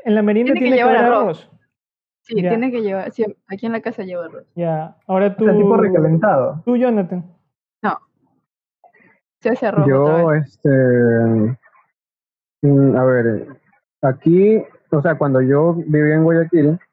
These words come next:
Speaker 4: con mi, con mi papá, allá, este, allá siempre comían, como él, como él, este, como la mamá de, perdón, como la, como la esposa de él trabaja hasta tarde, este, la comida,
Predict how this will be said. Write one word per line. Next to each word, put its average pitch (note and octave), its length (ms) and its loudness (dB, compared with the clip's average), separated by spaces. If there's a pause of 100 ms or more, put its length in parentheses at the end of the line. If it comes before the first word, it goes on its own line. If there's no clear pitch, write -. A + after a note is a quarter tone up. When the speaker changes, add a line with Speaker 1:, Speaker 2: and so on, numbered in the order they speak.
(180)
Speaker 4:
con B2+ 180 0
mi, A#2+ 240 2
con C3 120 0
mi B2+ 80 0
papá, D3 420 -2 (320)
allá, C3 500 2
este, B2 720 0
allá C3 220 2
siempre F#3 500 0
comían, E3+ 540 0 (760)
como D3+ 260 0
él, D3+ 180 -4 (180)
como D3+ 180 0
él, D#3 180 0 (140)
este, C#3 160 -2
como C3 180 0
la B2+ 80 0
mamá C#3 360 0
de, A#2+ 540 0 (300)
perdón, A#2+ 300 0
como A2 240 0
la, G#2 520 0 (120)
como C3 160 -2
la A#2+ 80 0
esposa E3 420 -2
de E3 140 2
él C#3+ 240 -6 (120)
trabaja B2 420 0
hasta C3+ 260 -2
tarde, B2 400 -2 (760)
este, B2 380 0
la A#2 140 0
comida, B2 360 0